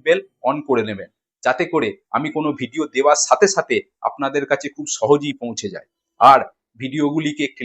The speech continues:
লাইক এবং আপনার আত্মীয় স্বজন এবং পরিবারের মধ্যে শেয়ার করে পাশে থাকবেন, কারণ এই নলেজ আরো অনেক মানুষের কাছে পৌঁছানো প্রয়োজন। সেই কারণে প্লিজ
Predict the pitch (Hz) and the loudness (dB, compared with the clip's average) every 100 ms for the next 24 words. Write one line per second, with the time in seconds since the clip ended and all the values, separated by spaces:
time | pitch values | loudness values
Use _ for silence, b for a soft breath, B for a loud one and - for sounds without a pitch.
0 | 117 123 170 _ _ - 131 - 117 - | 2 2 0 _ _ -8 -6 -4 -4 -2
1 | 135 - 123 - 160 160 - 135 135 104 | -2 2 0 -2 -4 -2 -2 -2 -2 -4
2 | _ 117 135 139 139 135 135 143 151 156 | _ -8 -6 -4 -2 0 2 2 2 -2
3 | 139 - 107 - - - - 131 143 151 | -8 -6 -8 -10 -10 0 4 4 4 0
4 | 170 - _ 113 110 127 117 90 92 - | -2 -6 _ -4 -4 -2 -4 -4 -14 -16
5 | _ _ 127 151 160 - _ - 151 190 | _ _ 0 0 -2 -10 _ -8 -4 -2
6 | 180 156 117 104 - _ - 123 160 - | 2 4 4 0 -10 _ 0 0 0 -2
7 | 135 170 160 151 156 165 151 135 147 - | -2 -2 0 0 0 -4 -2 -4 -4 -6
8 | 139 147 135 127 113 110 104 - _ - | -6 -2 -4 -4 -6 -10 -10 -20 _ -10
9 | 135 139 139 143 165 160 156 170 | -6 0 2 2 0 -4 -4 -4